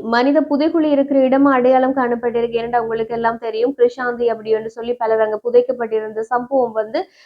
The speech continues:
எவ்வளவு தூரத்துக்கு பேசு பொருளாகின விடயம், இன்றைக்கு வரைக்கும் அது எவ்வளவு ஒரு சோகத்தை தரக்கூடிய விஷயம் என்று எல்லாருக்குமே தெரியும்.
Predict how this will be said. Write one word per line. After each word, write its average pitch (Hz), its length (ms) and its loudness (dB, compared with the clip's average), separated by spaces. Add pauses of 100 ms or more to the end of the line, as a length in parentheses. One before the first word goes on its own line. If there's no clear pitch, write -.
(140)
எவ்வளவு 294 360 6
தூரத்துக்கு 277 480 0
பேசு 277 320 0
பொருளாகின 247 540 2
விடயம், 240 320 0
இன்றைக்கு 277 380 0
வரைக்கும் 254 320 -2
அது 233 140 0
எவ்வளவு 262 340 0
ஒரு 247 160 4
சோகத்தை 277 420 2
தரக்கூடிய 233 460 -2
விஷயம் 247 320 -4
என்று 233 160 -4
எல்லாருக்குமே 220 460 -2
தெரியும். 214 340 -4